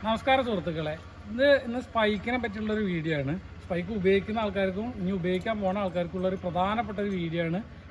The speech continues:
ഇന്ന് ഞങ്ങൾ, ഏഹ്, ചെയ്യാൻ പോണ വീഡിയോ. അപ്പൊ തമിഴ്നാട്ടിൽ നിന്ന് കുറച്ച് പേര് നമ്മളതിനെ വിളിച്ചു. അവർക്ക് എന്താ വെച്ചാ അവർക്ക് കരിമ്പനയിൽ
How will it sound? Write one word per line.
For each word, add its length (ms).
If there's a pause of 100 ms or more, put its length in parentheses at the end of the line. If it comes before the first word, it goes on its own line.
(100)
ഇന്ന് 180
ഞങ്ങൾ, 320 (320)
ഏഹ്, 280
ചെയ്യാൻ 280
പോണ 200
വീഡിയോ. 200 (200)
അപ്പൊ 140 (140)
തമിഴ്നാട്ടിൽ 600
നിന്ന് 220 (180)
കുറച്ച് 240
പേര് 320
നമ്മളതിനെ 380
വിളിച്ചു. 260 (140)
അവർക്ക് 300
എന്താ 100
വെച്ചാ 260 (140)
അവർക്ക് 320 (240)
കരിമ്പനയിൽ 440